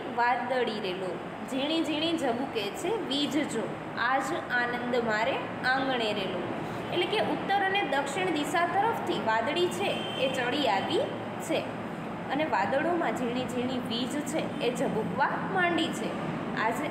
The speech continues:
આનંદ મારા આંગણે, એટલે કે ખેડૂતોને છે એ વર્ષા ઋતુનો છે એ હંમેશા એને રાહ હોય છે. જે વરસાદ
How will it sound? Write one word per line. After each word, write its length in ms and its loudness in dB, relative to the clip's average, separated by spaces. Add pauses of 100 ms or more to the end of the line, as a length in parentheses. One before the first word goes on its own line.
(140)
આનંદ 280 0 (400)
મારા 380 2
આંગણે, 300 0 (140)
એટલે 240 -2
કે 200 0
ખેડૂતોને 1040 0
છે 160 0 (580)
એ 60 0
વર્ષા 480 2
ઋતુનો 480 2
છે 180 0 (220)
એ 160 2
હંમેશા 600 0 (600)
એને 200 0 (280)
રાહ 320 4
હોય 400 2
છે. 140 2 (580)
જે 200 2 (680)
વરસાદ 560 2